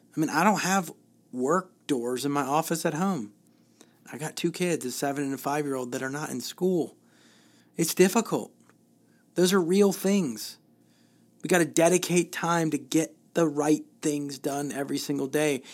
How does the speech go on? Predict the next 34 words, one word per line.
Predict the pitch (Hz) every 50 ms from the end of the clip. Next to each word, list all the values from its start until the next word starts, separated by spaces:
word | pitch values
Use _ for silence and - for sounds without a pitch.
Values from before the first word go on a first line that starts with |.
| - - -
and | 143 156
we | 151
gotta | 151 147 143
find | - - 151 151 156 151
creative | - - 156 147 147 147 147 139 -
ways | 135 127 123 123 123 -
to | - 135
do | 113 117 107 110
that. | 117 113 113 120 - _ _ _ _ _ _ _ _ _ _ _ _ _ _ _ _ _ _ - - - -
So | - - 170
do | 156 135 - - - 196 214 220
not | 208 202 196 196 190 - - - - - - - -
wait. | - 147 180 190 175 156 - - - - - -
Talk | - 196 202 202 202 -
to | 220 220
your | 214 214 208
people | 208 - 208 196 190 - 180 170 165
about | 151 160 160 156 -
the | 165
struggles | 156 - - - 170 170 175 170 185 185 170
of | 185 170 165
working | 156 151 143 147 - 156 147 143
from | 143 - 151 143 135
home, | 127 143 135 127 120 113 - - - - - - _ -
and | 180 185 170
you | 147 156 180 214 226 214
have | 196 190 -
to | 196 185
be | 160 185 180
aware | 170 156 151 160 160 165 165
of | 165 147 139
them | 143 151 147 147 147
as | 139 120 123
well. | 117 120 117 113 110 107 107 -